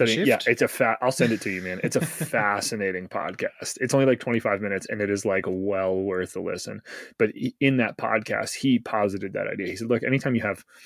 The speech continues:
Speaker 2: two people together, three people together, culture forms. Anytime people join together, they find their own rhythm,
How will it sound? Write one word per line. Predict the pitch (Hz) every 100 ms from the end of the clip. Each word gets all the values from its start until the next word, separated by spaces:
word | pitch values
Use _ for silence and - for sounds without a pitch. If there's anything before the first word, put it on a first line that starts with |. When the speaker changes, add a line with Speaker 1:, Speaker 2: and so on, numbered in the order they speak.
| - _ -
Speaker 2:
two | -
people | 120 113 107
together, | 101 104 98
three | - 101
people | 101 -
together, | - 110 - - - -
culture | - 123 - 98
forms. | - 101 87
Anytime | 117 127 110
people | - - 95
join | 95 104 107 104
together, | 107 95 95 95
they | 87
find | - 110 110
their | 107 110
own | 110 110 104 - - _
rhythm, | 101 98 110 110 110 92 85